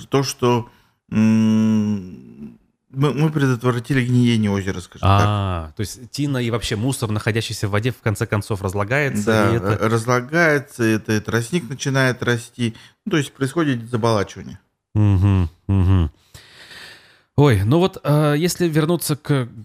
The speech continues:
Speaker 2: глобальному, скажем так, моменту в этой истории, э, есть болото, да, вот это вот, э, которое, м, как оно, Берказан, да,
Speaker 1: Бе-,
Speaker 2: по-моему?
Speaker 1: Берказан-Камыш.
Speaker 2: Камыш, ага.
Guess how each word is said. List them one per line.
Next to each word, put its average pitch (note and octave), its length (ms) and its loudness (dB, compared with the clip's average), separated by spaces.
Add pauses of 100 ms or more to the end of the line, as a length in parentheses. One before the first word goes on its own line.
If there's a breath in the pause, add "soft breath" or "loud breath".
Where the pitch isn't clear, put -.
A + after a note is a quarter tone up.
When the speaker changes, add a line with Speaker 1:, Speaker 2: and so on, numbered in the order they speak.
Speaker 2:
глобальному, A2+ 720 2
скажем F2+ 380 -2
так, - 300 -4
моменту F#2 520 2
в E2+ 60 -2
этой F#2 220 0
истории, E2+ 460 2 (220)
э, F#2 400 2
есть G2+ 560 -2
болото, F#2+ 1000 -2
да, F#2+ 220 -2
вот A2+ 160 -2
это E2+ 160 -2
вот, D#2 220 -4
э, E2+ 120 0
которое, F2+ 440 0
м, E2+ 380 0
как F#2+ 180 0
оно, E2 180 2
Берказан, E2+ 840 -2
да, G#2+ 100 -2
Speaker 1:
Бе-, A2 60 -4
Speaker 2:
по-моему? F#2 240 2
Speaker 1:
Берказан-Камыш. A#2+ 880 -2 (120)
Speaker 2:
Камыш, F2+ 380 4
ага. F#2+ 320 -2